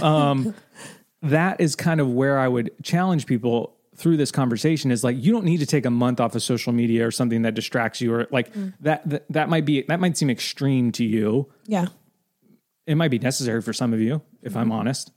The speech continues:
Speaker 2: Yeah.
Speaker 1: Um, it's definitely necessary for me.
Speaker 2: Yeah.
Speaker 1: Uh, I could even, I'm guessing that if you look at my screen time for the year,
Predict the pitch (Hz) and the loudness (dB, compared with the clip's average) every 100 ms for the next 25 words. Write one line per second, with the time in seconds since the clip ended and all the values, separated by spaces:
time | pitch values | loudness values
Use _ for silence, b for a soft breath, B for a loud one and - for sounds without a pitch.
0 | _ 208 180 135 120 113 - - 143 143 | _ -4 0 2 0 -2 -4 -2 0 2
1 | 139 123 - - 120 110 120 110 104 127 | 2 0 -2 0 0 0 0 2 0 -2
2 | - _ - 226 185 185 _ 120 117 113 | -8 _ -8 -2 -2 -2 _ 0 0 0
3 | - 135 135 123 117 110 _ 147 - - | 0 0 2 2 0 -2 _ -8 -8 -12
4 | - 143 135 139 143 165 151 127 127 123 | -4 -2 0 0 0 0 0 0 2 0
5 | 110 120 120 - 131 123 123 123 131 - | 0 -2 -2 -2 -2 0 0 0 -2 -2
6 | 117 110 110 127 180 | 0 0 0 2 0